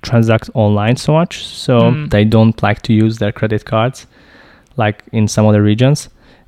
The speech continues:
Speaker 1: And, um, I think all, all, all German people speak English better than us. So
Speaker 2: <laughs>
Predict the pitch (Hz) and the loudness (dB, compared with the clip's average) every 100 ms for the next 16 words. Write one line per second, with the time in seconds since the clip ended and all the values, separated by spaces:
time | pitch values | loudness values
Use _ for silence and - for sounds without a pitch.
0 | - 120 113 113 117 117 113 117 117 117 | -2 2 4 4 4 4 4 4 4 4
1 | 117 117 117 117 117 117 - - 120 120 | 4 4 4 4 4 4 0 -4 0 2
2 | 113 110 110 90 - 110 110 98 101 143 | 2 0 0 -2 -6 -4 -2 -2 -4 -6
3 | 123 110 107 - 110 113 - 110 - - | -4 -2 -2 -4 -6 -8 -8 -10 -10 -16
4 | _ - 107 98 - 107 104 101 101 101 | _ -4 -2 -2 -4 -4 -4 -2 -4 -4
5 | - 107 110 - | -4 -4 -4 -6